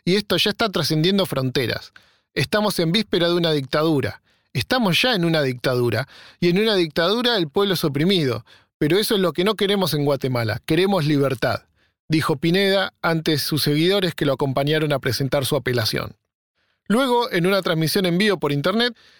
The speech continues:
el candidato recordó y criticó las suspensiones de Telma Cabrera y Jordán Rodas del partido Movimiento para la Liberación de los Pueblos, de Roberto Arzú y de David Pineda del partido Podemos, del diputado Aldo Dávila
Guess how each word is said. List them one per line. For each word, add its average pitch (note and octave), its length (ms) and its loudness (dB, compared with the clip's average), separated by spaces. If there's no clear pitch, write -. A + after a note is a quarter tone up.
el C4 140 -2
candidato G#3+ 480 0
recordó F3+ 640 0
y E3+ 120 -2
criticó D3+ 640 0
las D3 200 -2
suspensiones E3 640 0
de C#3+ 140 0
Telma C#3+ 300 0
Cabrera F#3+ 500 0
y C#3+ 40 -4
Jordán C#3 360 -2
Rodas F#3+ 400 0
del C#3+ 140 -2
partido D3 720 0
Movimiento C#3+ 720 0
para C3+ 260 -2
la C3 120 0
Liberación C3+ 480 0
de C#3 100 0
los B2 120 -2
Pueblos, A3+ 500 -2
de E3 160 2
Roberto G3 420 0
Arzú B3+ 300 0
y A3 60 0
de D#3 160 0
David D3+ 360 0
Pineda F#3 500 0
del C3+ 180 -2
partido C3 480 0
Podemos, A3+ 540 0
del A#3+ 200 2
diputado F3 540 0
Aldo F3 220 2
Dávila A#3 480 -2